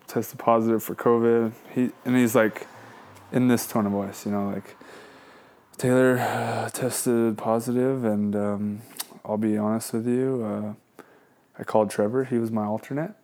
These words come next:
um, and he said that his back was hurt. So I guess I'm calling you now, and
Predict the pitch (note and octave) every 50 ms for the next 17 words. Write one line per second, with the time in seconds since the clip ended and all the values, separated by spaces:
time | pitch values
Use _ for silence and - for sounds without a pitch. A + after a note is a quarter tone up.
0 | _ _ _ _ _ _ _ _ _ _ - - G#2+ G#2 G2+ G2+ G2+ G2+ G#2 G2+
1 | G2+ G2+ G#2 A2+ - - - - - - - G2+ G2+ G#2+ G#2 G2+ - - - G#2
2 | G#2 G2+ G2+ G#2 G#2 G2+ G2+ G2 G2+ G2 G2 G2 F#2+ - F#2+ G2 G#2+ A#2+ - A#2+
3 | A#2 - - C#3+ D#3 A3 A#3 _ _ _ _ _ _ _ _ _ _ _ _ _
4 | _ _ _ _ _ _ _ _ _ - - - - G#2+ G#2 G2+ G2+ G2+ G2+ G2+
5 | G2 G2 G2 G2+ - - - - _ - G#2 G#2+ G2+ G#2 G#2 G#2 - A2 G2+ G2+
6 | G2+ G2+ G#2+ - - - - A#2 A2 G#2+ G#2+ G#2+ G#2+ A2 A#2+ B2+ B2+ B2 B2 C3+
7 | C#3+ D3+ D#3 C#3+ B2 A2+ A2 A2 A2 A2 A2 G#2+ G#2+